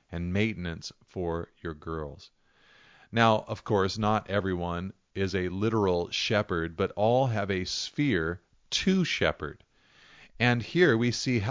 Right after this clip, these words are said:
lessons that are helpful to faithful stewardship. Number one, we see that we are to assess conditions. Know well the condition of your flock. We should take a look at, you know, our organization or our family or our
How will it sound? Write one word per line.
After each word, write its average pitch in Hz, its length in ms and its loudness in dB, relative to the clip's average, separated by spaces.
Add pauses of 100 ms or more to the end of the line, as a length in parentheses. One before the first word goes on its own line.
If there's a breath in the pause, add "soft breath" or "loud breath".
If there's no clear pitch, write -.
(180)
lessons 117 560 2
that 110 100 2
are 101 80 4
helpful 107 540 0
to - 140 -6
faithful 98 520 -2
stewardship. 123 720 -6 (500)
Number 131 240 6
one, 123 460 4 (100)
we 120 160 2
see 127 280 0
that 120 140 -2
we 113 160 0
are 117 140 6
to 110 340 -2
assess 117 760 0 (200)
conditions. 120 680 -4
Know 101 180 2
well 113 380 2
the 113 100 -8
condition 87 540 -6
of 85 100 -12
your 95 100 -6
flock. - 440 -10
We 104 160 -2
should 101 260 0 (260 soft breath)
take 151 200 -4
a 185 60 -2
look 175 300 4
at, 107 300 2 (380 soft breath)
you 139 100 -6
know, 113 300 0 (180)
our 120 320 4
organization 143 880 0
or 120 260 0
our 131 280 2 (100)
family 131 580 -2
or 120 360 4
our 120 460 4